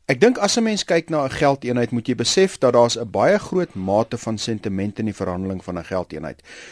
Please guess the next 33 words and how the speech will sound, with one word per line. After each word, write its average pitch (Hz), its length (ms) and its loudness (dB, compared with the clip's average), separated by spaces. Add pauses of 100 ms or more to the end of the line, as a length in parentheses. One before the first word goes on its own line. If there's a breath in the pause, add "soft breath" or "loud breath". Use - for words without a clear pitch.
(140)
Dit - 160 2
beteken, 185 540 4
gewoonlik 156 580 6
is 147 80 -2
daar 156 140 4
nie 202 180 0
een 160 220 2
enkele 131 440 2
rede 107 400 4
wat 104 180 2
spesifiek - 580 -4
jy 139 100 4
kan 117 180 -2
sê, 117 140 0
"As 101 160 0
dit 135 200 4
gebeur, 127 380 4 (260 soft breath)
verander 151 400 4
die 135 100 8
geldeenheid," 120 580 4
of, 98 80 -4
"As 95 100 -2
dit 110 180 2
gebeur, 113 280 0
versterk 104 400 -4
die 104 100 -18
geldeenheid." 85 580 -10 (480 loud breath)
Ek 208 180 4
het 240 140 2
die 202 100 0
idee, 139 380 2
hierdie 143 360 0
gaan 147 320 -2